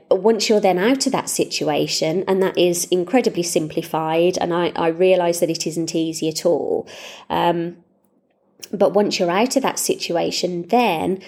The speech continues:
starting to look and even consider that what would happen if in a year's time you had half a million pounds in your bank that you'd earned yourself,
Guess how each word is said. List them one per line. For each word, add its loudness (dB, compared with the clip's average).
starting 0
to -2
look 0
and 2
even 2
consider 0
that 0
what 0
would 2
happen -2
if 2
in 4
a 2
year's 4
time -2
you 2
had 0
half 0
a 2
million 4
pounds -2
in 0
your 2
bank -2
that 4
you'd 2
earned 2
yourself, 0